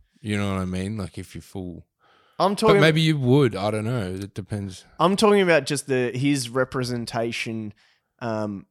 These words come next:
Speaker 2: across what we
Speaker 1: Like, he's
Speaker 2: see on a
Speaker 1: positive.
Speaker 2: day-to-day.
Speaker 1: You, you think he's viewed positively by Western media?
Speaker 2: Very much so.
Speaker 1: Yeah. I wouldn't
Speaker 2: Very
Speaker 1: uh,
Speaker 2: much so.
Speaker 1: Yeah, he is.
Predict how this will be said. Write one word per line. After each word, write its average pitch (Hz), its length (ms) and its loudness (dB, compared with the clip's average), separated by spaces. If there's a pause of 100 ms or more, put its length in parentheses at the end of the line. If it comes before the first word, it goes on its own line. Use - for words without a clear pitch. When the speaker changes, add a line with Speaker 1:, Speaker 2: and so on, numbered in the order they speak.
Speaker 2:
across - 920 -4 (120)
what 120 240 -2
we 117 180 -2
Speaker 1:
Like, 104 100 0
he's 107 120 0
Speaker 2:
see 113 200 0
on 110 100 0
a 110 40 0
Speaker 1:
positive. 104 360 2
Speaker 2:
day-to-day. 104 460 -6 (800)
Speaker 1:
You, 120 320 -4
you 110 220 0
think 104 220 -4
he's 92 160 -2
viewed 95 360 -2
positively 92 600 -4
by 90 200 -6
Western 87 380 -10
media? 85 460 -8
Speaker 2:
Very 117 360 6
much 107 280 -6
so. - 160 -10 (240)
Speaker 1:
Yeah. 87 220 -8 (360)
I 101 40 -8
wouldn't 101 140 -4
Speaker 2:
Very 110 260 0
Speaker 1:
uh, 104 40 -8
Speaker 2:
much 98 260 -12
so. 101 100 -10
Speaker 1:
Yeah, 104 200 -6
he 95 280 -8
is. - 300 -16